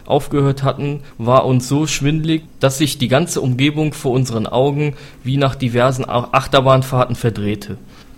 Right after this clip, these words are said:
Ich denke, es kam dadurch zustande, dass man sich stundenlang auf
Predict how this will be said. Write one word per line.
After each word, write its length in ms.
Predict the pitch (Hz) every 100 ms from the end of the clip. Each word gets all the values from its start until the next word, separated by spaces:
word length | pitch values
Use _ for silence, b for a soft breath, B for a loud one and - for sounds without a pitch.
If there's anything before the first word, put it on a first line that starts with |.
| -
Ich 140 | -
denke, 300 | 143 175 190
es 160 | 135 -
kam 240 | 139 135
dadurch 560 | 139 151 170 170 - -
zustande, 640 | - 139 - 147 156 156
dass 760 | 156 127 131 - - - - -
man 200 | 131 127
sich 200 | 127 127
stundenlang 560 | - 160 175 143 135 143
auf 260 | 98 131